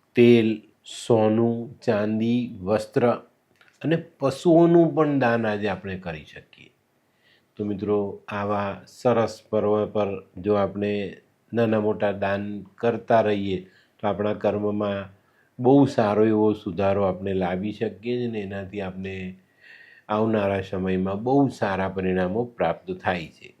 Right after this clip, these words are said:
મિત્રો, આજનો દિવસ, અ,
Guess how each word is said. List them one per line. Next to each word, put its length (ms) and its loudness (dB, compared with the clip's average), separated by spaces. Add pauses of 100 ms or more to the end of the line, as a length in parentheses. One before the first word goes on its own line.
(960)
મિત્રો, 220 4
આજનો 460 6
દિવસ, 840 2 (140)
અ, 60 0